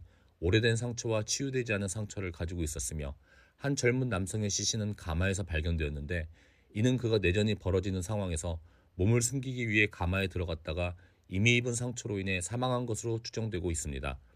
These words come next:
발굴을 통해 트무이스 시의 파괴를 확인한 후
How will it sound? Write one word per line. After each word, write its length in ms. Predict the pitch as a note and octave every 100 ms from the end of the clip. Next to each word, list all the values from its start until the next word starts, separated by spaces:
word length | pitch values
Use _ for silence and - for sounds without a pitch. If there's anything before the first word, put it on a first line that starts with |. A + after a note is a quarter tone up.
| - - _ _
발굴을 420 | - F#2+ A#2 A#2+
통해 360 | A#2 A#2 A2 A2+ - _ _
트무이스 460 | - C#3+ C#3+ C3 B2+
시의 240 | - A#2
파괴를 460 | A2+ B2 A2+ A2+ G#2+
확인한 360 | A#2+ G#2+ F#2
후 160 | E2